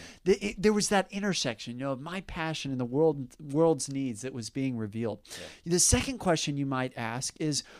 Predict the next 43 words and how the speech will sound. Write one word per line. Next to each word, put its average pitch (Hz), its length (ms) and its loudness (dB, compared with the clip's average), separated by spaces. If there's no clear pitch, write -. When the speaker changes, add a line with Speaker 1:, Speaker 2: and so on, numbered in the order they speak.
Speaker 1:
"Where 262 420 -2
am 359 120 -4
I 262 120 0
created 151 640 0
to 127 120 -4
go?" 107 340 -6
All 143 60 -2
right, 165 160 0
your 208 400 0
unique 196 520 -2
mission 113 760 -4
should - 340 0
always 226 600 0
lead 147 340 -2
you 127 100 -2
to 127 160 -6
some 185 420 -2
level 123 320 2
of 101 220 -6
action. - 480 -14
I've 143 140 2
heard 202 120 4
it 175 120 -2
said 160 180 4
before 135 320 0
that 131 140 0
one 165 320 0
pound 185 280 -4
of 127 80 -2
action 117 560 -2
is 113 240 -6
worth 147 440 -4
more 110 440 -6
than 123 140 -2
a 107 60 -6
thousand 131 520 -4
pounds 110 300 -10
of 98 100 -12
intention. 98 520 -16
Speaker 2:
Mm. 90 40 -20
Speaker 1:
You 139 220 0
and 165 140 4
I 175 380 2